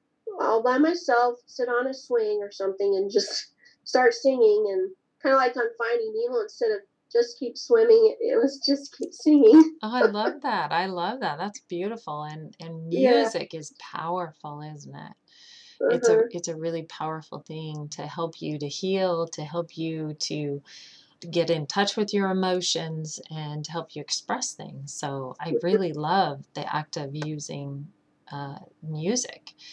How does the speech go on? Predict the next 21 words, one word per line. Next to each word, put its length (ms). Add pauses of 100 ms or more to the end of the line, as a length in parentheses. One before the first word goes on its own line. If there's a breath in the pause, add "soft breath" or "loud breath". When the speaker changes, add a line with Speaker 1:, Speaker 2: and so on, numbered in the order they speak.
(280 loud breath)
Speaker 2:
something 560
that 280
is, 600
you 160
know, 340 (240)
I'm 200
guessing 560
that 200
there 180
were 120
certain 340
kinds 400
of 80
music 460
that 160
you 180
enjoyed 560
that 220
you 500
specifically 840
love 500